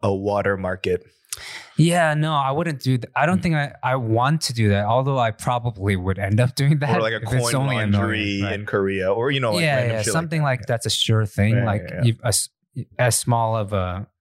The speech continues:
Speaker 2: uh, you know, what is that, uh, uh, a return is.
Speaker 1: Mm-hmm.
Speaker 2: I would probably opt for something that would make me happy.
Speaker 1: Hmm.
Speaker 2: You know,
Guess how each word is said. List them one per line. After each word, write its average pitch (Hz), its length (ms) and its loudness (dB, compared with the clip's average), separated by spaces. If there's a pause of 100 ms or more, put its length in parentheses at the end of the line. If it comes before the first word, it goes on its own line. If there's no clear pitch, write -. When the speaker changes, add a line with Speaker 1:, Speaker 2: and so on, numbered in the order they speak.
(140)
Speaker 2:
uh, 98 300 2 (140)
you 110 140 4
know, 95 280 -2 (840)
what 110 140 8
is 101 80 4
that, 95 180 0 (400)
uh, 113 40 0
uh, 95 640 -2 (120)
a 110 60 6
return 107 420 0
is. 127 320 0
Speaker 1:
Mm-hmm. 101 280 -6 (840)
Speaker 2:
I 117 140 4
would 131 200 0
probably 139 560 -2
opt 110 260 -4
for 117 160 0
something 107 420 -2
that 95 160 0
would 95 140 -4
make 95 340 -2
me 92 240 -2
happy. 85 580 -8 (160)
Speaker 1:
Hmm. 98 220 0 (320)
Speaker 2:
You 107 100 6
know, 90 220 2